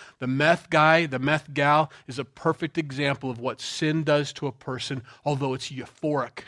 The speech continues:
an absolutely unbelievable feeling, an absolute, <sighs> it's like, I,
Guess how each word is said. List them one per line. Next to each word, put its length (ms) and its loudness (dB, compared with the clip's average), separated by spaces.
an 100 -4
absolutely 640 -4
unbelievable 840 0
feeling, 600 -4
an 120 -2
absolute, 480 0
<sighs> 380 -16
it's 180 -6
like, 180 -2
I, 100 -4